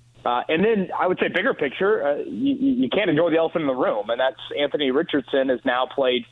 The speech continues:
five quarters in the N F L. He's carried the ball thirteen times in those five quarters. And if you look at the thirteen carries, he's gotten hurt on three of them. A-, and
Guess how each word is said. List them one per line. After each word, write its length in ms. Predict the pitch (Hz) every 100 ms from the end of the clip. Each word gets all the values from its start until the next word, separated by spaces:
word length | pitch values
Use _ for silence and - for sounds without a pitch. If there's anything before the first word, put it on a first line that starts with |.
| -
five 280 | 127 143 143
quarters 460 | - 147 143 135 127
in 120 | 131
the 160 | 127 123
N 100 | 117
F 140 | 120 -
L. 280 | 110 107 127
He's 160 | 120 107 -
carried 320 | - 143 147 131
the 60 |
ball 580 | 117 117 117 123 135 127 _ _ _ -
thirteen 640 | 170 - - - 143 135 120
times 540 | 143 127 113 113 120 -
in 140 | 131 123
those 180 | 120 113
five 280 | 143 123 120
quarters. 520 | - 156 165 127 120 135 - - - -
And 140 | - 123
if 120 | 117
you 140 | 127
look 140 | 131 147
at 60 |
the 80 | 127
thirteen 560 | - 147 98 - 143 120
carries, 560 | 135 156 139 123 127 117
he's 360 | - 113 127 113
gotten 340 | 139 139 117
hurt 320 | 101 135 180 -
on 180 | 123 123 -
three 180 | 139 240
of 120 | -
them. 180 | - - -
A-, 360 | 123 117 120 -
and 120 | 120